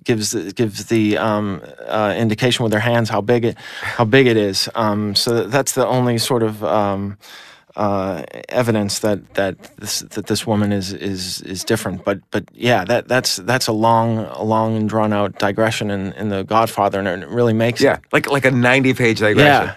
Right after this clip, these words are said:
Speaker 2: And he
Speaker 1: yeah.
Speaker 2: never did that in his prior two books, which weren't successes. Like, that
Speaker 1: Oh,
Speaker 2: was his
Speaker 1: that's
Speaker 2: first book, it was a
Speaker 1: interesting.
Speaker 2: success. And he went on all these digressions.
Speaker 1: Yeah.
Speaker 2: And so it's interesting, the digression thing. I never, you know, 'cause again, most comedians, they kinda tell their story, they tell their joke, and then they go on to the next.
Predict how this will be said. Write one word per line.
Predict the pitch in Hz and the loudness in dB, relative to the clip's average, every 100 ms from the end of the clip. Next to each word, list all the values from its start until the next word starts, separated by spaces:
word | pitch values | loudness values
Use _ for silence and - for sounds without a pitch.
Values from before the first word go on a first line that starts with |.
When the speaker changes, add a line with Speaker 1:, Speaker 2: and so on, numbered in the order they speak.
| - | -4
Speaker 2:
And | - - | 2 4
he | |
Speaker 1:
yeah. | 160 | 4
Speaker 2:
never | 170 160 | 4 2
did | 151 | 2
that | 143 | 2
in | 123 | 2
his | 120 113 | 0 0
prior | 120 127 | 2 2
two | 120 104 | 2 0
books, | 107 | 0
which | 110 92 | 0 0
weren't | 110 127 107 | 2 2 0
successes. | 104 101 87 98 87 | -2 -2 -2 -4 -2
Like, | 92 - | -2 2
that | 104 | 4
Speaker 1:
Oh, | 104 | 4
Speaker 2:
was | 110 | 4
his | - | 2
Speaker 1:
that's | 110 107 | 2 2
Speaker 2:
first | |
book, | 107 | 2
it | |
was | 104 | 2
a | |
Speaker 1:
interesting. | 95 98 92 | 0 -2 -6
Speaker 2:
success. | 98 113 98 | 0 0 0
And | 101 | 0
he | |
went | 110 107 | 0 0
on | |
all | 101 120 123 | 2 2 2
these | 107 | 0
digressions. | 92 92 87 90 92 85 - - | -2 0 0 -2 -6 -6 -10 -4
Speaker 1:
Yeah. | 110 101 | 0 2
Speaker 2:
And | |
so | 139 127 120 107 - - _ _ | 2 4 4 0 -6 -20 _ _
it's | 135 - | -8 -4
interesting, | 151 170 160 - 127 | -2 0 0 0 0
the | 120 | 2
digression | 117 107 135 123 101 | 0 2 0 0 -4
thing. | 92 90 95 | -4 -2 -2
I | |
never, | 101 113 117 110 107 95 - - | 2 2 4 4 2 0 -8 -8
you | 117 | -2
know, | 117 | 0
'cause | 113 110 | 2 0
again, | 127 117 | 2 2
most | 107 120 117 | 2 2 0
comedians, | - 110 110 107 101 | -4 0 2 0 0
they | 98 98 | -4 -4
kinda | 104 101 | -4 -4
tell | 98 101 98 | -2 -2 0
their | 98 | -2
story, | - 98 98 | -2 0 0
they | 92 | -2
tell | 98 95 | -2 -2
their | 90 | 0
joke, | 95 95 - | 0 -2 -2
and | 90 | -4
then | 95 92 | -2 0
they | |
go | 92 | 2
on | 92 | 2
to | 90 | 0
the | 92 90 | -2 0
next. | 92 80 - | 0 -2 -8